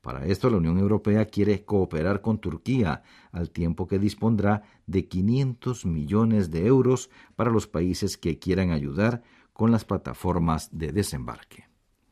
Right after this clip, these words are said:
Los líderes europeos se comprometieron a respetar el derecho internacional, al tiempo que subrayaron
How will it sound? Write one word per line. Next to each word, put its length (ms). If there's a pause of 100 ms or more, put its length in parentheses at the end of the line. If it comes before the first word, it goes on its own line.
(420)
Los 240
líderes 360
europeos 580
se 100
comprometieron 840 (220)
a 120
respetar 640
el 180
derecho 400
internacional, 920 (260)
al 220
tiempo 340
que 120
subrayaron 580